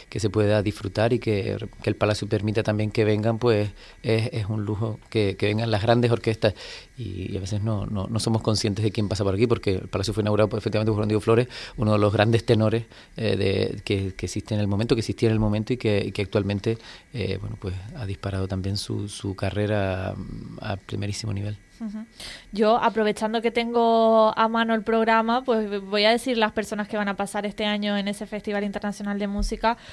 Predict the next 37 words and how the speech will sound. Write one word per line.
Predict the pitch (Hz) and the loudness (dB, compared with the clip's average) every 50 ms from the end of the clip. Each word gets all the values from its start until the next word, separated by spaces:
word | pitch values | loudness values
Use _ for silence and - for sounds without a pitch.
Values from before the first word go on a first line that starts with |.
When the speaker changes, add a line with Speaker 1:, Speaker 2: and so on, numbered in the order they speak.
| - - - - | -20 -12 -4 0
Speaker 2:
por | 233 226 220 | 0 2 4
el, | 214 208 208 202 208 202 196 190 190 190 - | 4 4 4 4 2 2 2 0 -2 -4 -2
por | - 214 208 | -2 0 0
la | 202 202 | 0 0
isla | 202 214 226 220 | 0 2 2 2
de | 220 214 | 0 0
Fuerteventura, | - 220 196 208 202 202 202 196 226 233 220 202 | -2 -4 -2 -2 -2 -2 -2 -2 0 0 0 0
no | 202 202 | -2 -4
solo | - 214 208 208 196 | -4 -2 -2 -2 -2
por | 202 208 202 | -2 -2 -2
el | 196 190 | -2 -2
Palacio | - 196 196 196 180 - - 196 190 | -4 -4 -4 -4 -6 -6 -6 -6 -6
de | 190 190 | -6 -6
Formación | - - 196 190 190 190 - - 196 185 | -6 -8 -8 -6 -6 -8 -8 -8 -8 -8
y | 180 | -6
Congresos. | - 185 185 185 190 220 226 226 - 202 190 - - - - - - - - | -6 -6 -6 -4 -2 -4 -4 -2 -4 -6 -6 -6 -10 -20 -20 -20 -20 -12 -6
Mañana | - 208 196 202 208 208 214 214 214 208 | -2 -2 0 2 2 2 4 4 4 4
vamos | 214 208 214 220 220 | 4 2 0 0 -2
a | 214 | -2
tener | - 220 208 226 240 233 - | -2 0 0 0 0 0 0
a | 202 202 | -2 -2
la | 196 190 | -2 -4
Sinfónica | - - 208 196 - 214 202 208 196 - 208 208 | -4 -6 -6 -6 -4 -4 -4 -2 0 2 2 2
de | 208 208 | 2 2
Tenerife, | - 214 208 220 226 247 262 254 - - 240 254 - - - - - - - | 0 0 0 2 2 2 0 0 0 0 0 0 0 -4 -18 -20 -16 -6 0
pero | 226 214 214 208 202 202 202 196 196 - | 0 2 4 4 4 4 4 4 2 2
el | - 214 202 196 | 2 0 0 0
dieciséis | 196 208 208 208 214 196 - 220 220 220 | 0 0 0 0 -2 -2 0 0 2 2
de | 233 226 | 2 2
enero, | 233 254 262 262 240 233 240 247 254 - | 2 2 2 4 4 4 4 4 2 0
eh, | - - 208 196 190 190 190 185 185 - | -4 -6 -4 -4 -2 -2 -4 -4 -4 -6
como | - 185 180 180 180 | -6 -6 -6 -4 0
parte | - 208 208 202 - 220 220 | 0 0 0 2 0 0 0
del | 220 214 214 | 0 -2 -2
festival | - - 214 202 - 226 214 220 220 220 220 - - | -4 -6 -6 -6 -4 -2 2 2 2 2 2 -2 -2
en | 226 226 220 | -2 -2 0
paralelo, | 202 220 208 214 214 214 240 240 240 233 240 | 0 0 2 2 2 2 2 2 2 0 -2